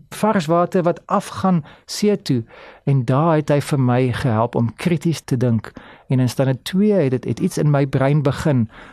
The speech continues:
wat hopelik nooit sal ophou nie, is dat ek 'n feit kan bevraagteken en begin vers-, probeer verstaan. Ek wil so graag verstaan. Dit is een van my grootste begeertes, is om te verstaan. Nou, ons kan die Here nooit in volle be-, verstaan nie,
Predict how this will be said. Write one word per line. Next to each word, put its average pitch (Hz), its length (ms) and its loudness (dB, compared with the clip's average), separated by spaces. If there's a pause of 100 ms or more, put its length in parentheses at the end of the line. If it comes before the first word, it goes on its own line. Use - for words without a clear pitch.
(140)
wat 123 200 -2
hopelik 143 400 2
nooit 139 280 2
sal 151 140 0
ophou 117 340 2
nie, 113 120 2
is 107 100 -2
dat 117 180 0
ek - 160 -4
'n 117 80 0
feit - 400 -2
kan 120 220 0
bevraagteken 139 1000 -2 (380)
en 117 320 0 (100)
begin 120 340 0
vers-, - 200 -4
probeer 139 420 0
verstaan. 131 600 0
Ek 151 140 -2
wil 185 140 0
so 202 240 0
graag 151 400 -2
verstaan. 127 680 -2
Dit 127 140 -2
is 135 120 0
een 151 180 2
van 147 200 0
my 135 200 2 (320)
grootste 165 460 -2
begeertes, 123 560 0
is 120 100 -2
om 120 120 0
te 135 120 -4
verstaan. 120 580 -2 (280)
Nou, 139 60 0
ons 120 120 0
kan 131 180 0
die 120 160 2
Here 180 160 2
nooit 127 240 0
in 120 100 0
volle 120 280 0
be-, 117 100 -2
verstaan 113 500 -4
nie, 135 100 -4